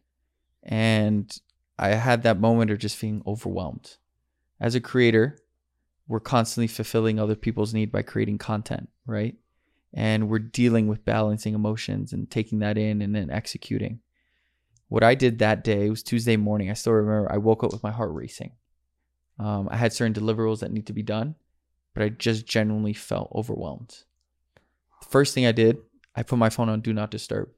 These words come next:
Because what that does, that al-, stops the energy from the outside world coming into mine for me to be able to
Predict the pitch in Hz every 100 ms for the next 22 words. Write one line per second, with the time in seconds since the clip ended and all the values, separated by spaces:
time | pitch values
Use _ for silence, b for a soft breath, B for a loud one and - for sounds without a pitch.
0 | _ _ _ _ _ _ _ _ _ 117
1 | 117 117 117 120 120 110 107 - 104 110
2 | 107 - - 120 113 - 117 117 120 113
3 | 113 110 110 - 110 113 107 - 113 110
4 | 107 113 110 120 131 117 113 117 117 117
5 | 107 104 104